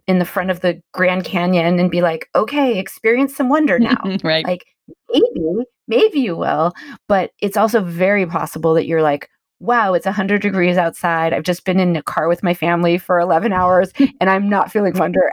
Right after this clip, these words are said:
Speaker 1: at all." <laughs>
Speaker 2: Right.
Speaker 1: Right? Um, so wonder, you know, it sneaks up on us. And so this question that I was holding as I was writing this book is like,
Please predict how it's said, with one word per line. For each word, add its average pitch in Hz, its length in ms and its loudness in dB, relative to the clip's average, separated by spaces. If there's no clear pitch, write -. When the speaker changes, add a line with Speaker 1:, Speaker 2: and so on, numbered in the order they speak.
Speaker 1:
at 156 100 0
all." - 300 2
<laughs> - 220 -2
Speaker 2:
Right. 185 340 -2
Speaker 1:
Right? 349 880 0
Um, 233 180 -2
so 247 200 -2
wonder, 233 460 0
you 220 200 -8
know, 208 100 2
it 208 140 -2
sneaks - 400 -2
up 220 160 0
on 240 180 2
us. 165 400 -4
And 190 160 -2
so 190 220 0
this 175 200 -10
question 196 600 -2
that 175 240 2
I 165 80 -2
was 156 160 -4
holding 175 580 -2
as 170 160 0
I 170 40 4
was 165 120 2
writing 160 220 -2
this 165 140 -6
book 277 300 -2
is 190 160 -4
like, 165 260 -2